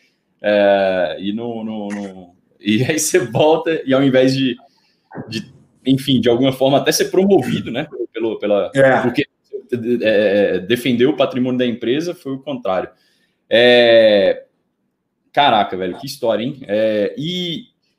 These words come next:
Speaker 1: e aí, beleza, né? Como é que foi esse, esse, esse, é, aí provavelmente já deve ter caído uma ficha ali de que, cara, não tô no lugar certo, né? Tô me doando, tô,
Speaker 2: Sim.
Speaker 1: né, trabalhando me-, pra caramba. É,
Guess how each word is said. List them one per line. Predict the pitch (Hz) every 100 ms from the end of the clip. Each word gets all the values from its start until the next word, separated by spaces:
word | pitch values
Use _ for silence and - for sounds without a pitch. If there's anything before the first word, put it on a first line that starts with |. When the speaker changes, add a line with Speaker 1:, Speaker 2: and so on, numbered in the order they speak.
| _
Speaker 1:
e | 147
aí, | 175 190 226 240 - 127 127
beleza, | 208 190 143 120
né? | 131
Como | 151 185
é | 196
que |
foi | - 180 190 196
esse, | 147 139 185 131
esse, | 139 160 123
esse, | 123 - 156 131 - _ _ _ _ _ _
é, | 107 113 113 107 - - -
aí | 147 185 - - 123
provavelmente | 180 180 175 165 202
já |
deve | 165 170
ter | 180
caído | 175 170 151
uma | 175
ficha | 170 165 -
ali | 143 165
de | 185
que, | 175
cara, | 190 151 113
não | 139
tô | 143
no | 156
lugar | 175 160 185
certo, | - 135 -
né? | 101 120
Tô | 127
me | 131
doando, | 131 131 139 170 180 170
tô, | 143
Speaker 2:
Sim. | 139 147 131 117
Speaker 1:
né, | 123 - _ _ _
trabalhando | - 127 127 123 135 143
me-, | 131 - - - -
pra | 135
caramba. | - 143 131 160 180 185 190 _ _ _ _ _
É, | 120 127 123 120 117 117 110 101 -